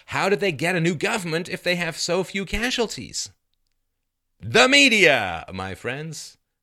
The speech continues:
The very, very dangerous media. According to British historian Paul Johnson, you gotta read Modern Times, a great book.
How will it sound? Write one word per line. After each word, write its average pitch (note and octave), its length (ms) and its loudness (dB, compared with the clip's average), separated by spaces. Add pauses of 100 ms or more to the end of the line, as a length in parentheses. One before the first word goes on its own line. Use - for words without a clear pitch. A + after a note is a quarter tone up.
(180)
The D2 120 -10
very, G2+ 400 -8
very F2 320 -10
dangerous D2+ 460 -10
media. C#2 400 -16 (1200)
According B2+ 320 0
to G2 60 -2
British A#2 260 -2
historian A2 500 -2
Paul A2+ 500 -2 (260)
Johnson, A#2 460 -2
you C#2+ 60 -8
gotta C#2+ 220 -8
read C#2 200 -10
Modern C2+ 280 -12
Times, C2+ 320 -16
a - 40 -18
great - 240 -18
book. - 180 -18